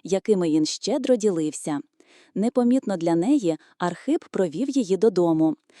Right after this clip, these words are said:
Вони ще довго стояли біля під'їзду, розмовляючи про все на світі. Не хотілося прощатися, але вже стемніло. Даша подумала, що, мабуть, не зовсім пристойно так явно симпатизувати хлопцеві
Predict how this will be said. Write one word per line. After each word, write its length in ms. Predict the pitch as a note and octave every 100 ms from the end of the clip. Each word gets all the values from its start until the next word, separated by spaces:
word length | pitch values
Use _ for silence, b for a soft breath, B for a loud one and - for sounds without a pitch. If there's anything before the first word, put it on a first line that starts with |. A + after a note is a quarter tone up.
| b b
Вони 300 | A3 C#4 D#4+
ще 200 | - B3+
довго 400 | A3 C#4 F#3 F3+
стояли 500 | - E3 G3 D4+ B3+
біля 240 | F#3 G#3
під'їзду, 640 | B3 G#3+ G3+ F3+ E3 E3 E3 b
розмовляючи 880 | F3+ F#3 F3 D#3+ D3+ G3+ D4+ D4 C4
про 140 | G#3+ F3
все 260 | - G3
на 120 | G#3
світі. 540 | F3+ E3+ E3+ D#3+ - C#3+ - _ B B
Не 120 | A3 B3+
хотілося 540 | D#4+ - A#3+ A#3 A#3+
прощатися, 800 | - B3 - A3 E3+ D#3 - D3 - b b b
але 240 | F3+ E3
вже 260 | D3+ D3 C4
стемніло. 720 | - C4+ A3 E3+ E3 D3+ D3 - _ b b b
Даша 380 | E3+ C4 E4 A#3+
подумала, 540 | G3 E3+ C#4+ C#4+ G3
що, 340 | F3+ - F#3+ G3
мабуть, 380 | F#3 G#3 B3 -
не 120 | A3+
зовсім 400 | G3 F#3+ - F#3
пристойно 680 | C4 B3+ - D4+ F#3+ D#3 D3+ b
так 260 | - C4 -
явно 360 | F3+ G3+ E3 E3
симпатизувати 800 | G3 F3+ F3+ G3+ F#3+ F#3 D#3+ D#3+
хлопцеві 600 | F3 B3 - D#4 C4+